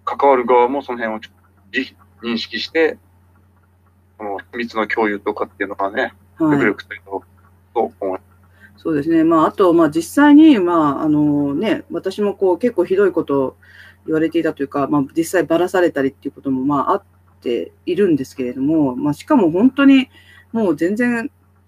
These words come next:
Speaker 2: どうでもいいような事実をさももう大事のようにですとかね、やられていて、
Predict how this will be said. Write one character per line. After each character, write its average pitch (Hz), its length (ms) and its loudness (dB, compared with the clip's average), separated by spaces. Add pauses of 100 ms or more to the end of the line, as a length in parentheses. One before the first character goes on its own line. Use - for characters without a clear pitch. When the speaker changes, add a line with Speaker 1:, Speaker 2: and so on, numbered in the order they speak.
(300)
Speaker 2:
ど 202 220 0
う 233 60 2
で 247 80 4
も 233 100 0
い 254 120 4
い 233 40 2
よ 175 100 2
う - 20 4
な 151 100 2
事 180 120 -8
実 175 300 -8
を 151 140 -2
さ 262 160 -4
も 208 140 0
も 170 160 0 (160)
う 175 180 -2
大 202 60 0
事 196 220 -6
の 190 100 -4
よ 190 120 -4
う 156 40 0
に 139 120 -2 (380)
で 151 100 -10
す - 60 -20
と 143 100 -18
か - 120 -14
ね、 147 280 -2
や 156 120 -4
ら 156 100 -2
れ 156 80 -4
て 160 380 -4
い 151 80 -8
て、 170 400 -4